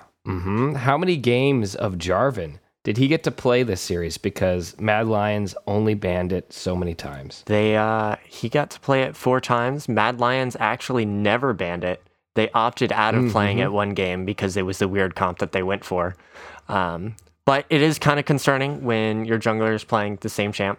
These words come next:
Speaker 2: over and over and over. Of course, you wanna win, yes. But if you're not being able, or if you're not able to win on other things, it is kinda scary when other teams are actually prepared to draft against you.
Speaker 1: Mm-hmm.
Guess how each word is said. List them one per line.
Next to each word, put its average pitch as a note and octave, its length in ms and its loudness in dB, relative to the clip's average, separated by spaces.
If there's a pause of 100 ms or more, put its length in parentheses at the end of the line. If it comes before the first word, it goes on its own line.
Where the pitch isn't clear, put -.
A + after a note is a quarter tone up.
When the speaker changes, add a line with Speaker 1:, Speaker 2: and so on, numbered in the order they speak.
(100)
Speaker 2:
over G#2+ 260 0
and G#2+ 100 0
over G#2+ 180 0
and G#2+ 100 -2
over. G2 280 -2 (280)
Of - 120 2
course, D3 300 2
you D3 80 6
wanna C3+ 180 4
win, B2 260 0 (120)
yes. - 420 -4 (160)
But G2+ 260 2
if A2+ 140 0
you're A2+ 100 4
not G#2+ 400 0
being G#2+ 280 -2
able, G2+ 420 0
or G#2 160 4
if - 140 -2
you're B2 80 4
not A#2+ 180 2
able A2+ 220 2
to A2 80 2
win G2+ 200 2
on G2 140 0
other G2+ 200 0
things, C#3+ 440 -4 (400)
it G#2+ 160 0
is G2 380 0
kinda G#2+ 220 0
scary A2 380 2
when G#2 160 0
other G#2+ 220 2
teams G#2+ 340 -2
are G2+ 180 0
actually G2+ 380 0
prepared F#2+ 400 -2
to F#2 60 -2
draft F2 320 0
against F2 340 -10
you. - 160 -12 (1160)
Speaker 1:
Mm-hmm. F2 240 -6